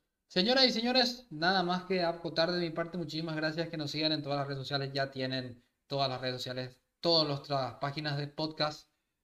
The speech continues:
Spotify, Anchor, Google, Apple, Radio Public, todas las plataformas, TikTok, Instagram, Facebook, YouTube. Síganos en todos lados. Esto ha sido todo. Esto es lo mejor de lucha libre. Esto es Proyecto Pro Wrestling. Para todos los fanáticos, muchas gracias. Reiterar la invitación, Javi y Noé, para la previa de WrestleMania.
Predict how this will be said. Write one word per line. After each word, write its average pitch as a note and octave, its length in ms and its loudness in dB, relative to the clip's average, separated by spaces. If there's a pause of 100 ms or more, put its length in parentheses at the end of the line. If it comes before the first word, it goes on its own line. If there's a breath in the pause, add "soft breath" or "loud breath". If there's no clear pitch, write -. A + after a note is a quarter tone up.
Spotify, D3+ 640 0
Anchor, D#3 920 2 (140)
Google, D#3 840 4
Apple, E3 640 4
Radio E3 360 6
Public, E3 360 4
todas F3+ 180 2
las F3 80 2
plataformas, D3+ 640 -4 (260)
TikTok, D3 600 -2
Instagram, B2+ 720 -6
Facebook, C3+ 520 -2
YouTube. D#3 560 -2
Síganos C#3+ 600 -2
en C3+ 100 -12
todos C3+ 160 -4
lados. A2 320 -10 (300 soft breath)
Esto D3+ 180 -2
ha D#3+ 40 -2
sido F#3 180 4
todo. G3 160 4
Esto F#3 180 2
es F#3 60 2
lo F3+ 40 0
mejor G3 220 2
de F#3+ 60 4
lucha F3+ 180 0
libre. F3 200 6
Esto F3 160 0
es - 40 0
Proyecto D#3+ 380 -2
Pro D#3 80 -2
Wrestling. D#3+ 400 -2 (240 loud breath)
Para F3+ 160 0
todos G#3 140 6
los F#3+ 60 6
fanáticos, F#3 440 2
muchas F#3 260 2
gracias. E3+ 320 2
Reiterar F#3 320 4
la A3+ 80 2
invitación, A#3 480 0
Javi G3+ 240 4
y G3 220 -2
Noé, F#3 240 0
para F3 240 2
la D#3 120 0
previa D#3+ 280 2
de E3+ 60 4
WrestleMania. D#3+ 680 -2